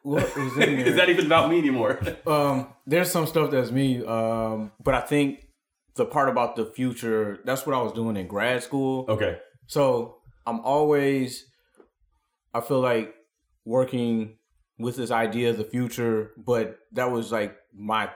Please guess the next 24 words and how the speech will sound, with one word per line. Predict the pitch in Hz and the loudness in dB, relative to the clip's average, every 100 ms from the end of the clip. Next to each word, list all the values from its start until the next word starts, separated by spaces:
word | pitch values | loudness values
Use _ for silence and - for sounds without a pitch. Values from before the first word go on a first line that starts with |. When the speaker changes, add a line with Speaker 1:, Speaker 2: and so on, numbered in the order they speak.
| - | -10
Speaker 1:
thesis | 127 113 113 104 98 - _ - | -8 -8 -8 -8 -10 -16 _ -8
Speaker 2:
Okay. | 98 87 - | -6 -6 -6
Speaker 1:
concept | 107 107 - 110 92 - _ _ _ _ - | -8 -8 -6 -6 -6 -10 _ _ _ _ -8
for | 113 107 98 92 90 - _ 110 | -2 -2 -2 -4 -8 -12 _ -14
the | 107 | -8
work | 107 104 | -6 -4
that | 104 | -2
I | 95 | -2
was | 92 87 | -4 -6
doing | 104 98 92 | -8 -6 -6
at | 85 | -8
Cranbrook. | 113 107 95 95 - _ - _ - - _ _ _ _ | -6 -6 -8 -12 -14 _ -20 _ -20 -20 _ _ _ _
Um, | 208 202 190 196 - | -8 -6 -6 -10 -4
you | 202 | 2
know, | 185 | 4
a | - | 4
couple | 196 160 | 2 2
of | 147 | 2
things | 135 | 0
that | 135 | 0
I | 127 | 0
wanna | 123 107 | 0 -2
add | 113 123 113 | -2 0 0
is | 113 110 107 107 - | 0 -2 -4 -6 -14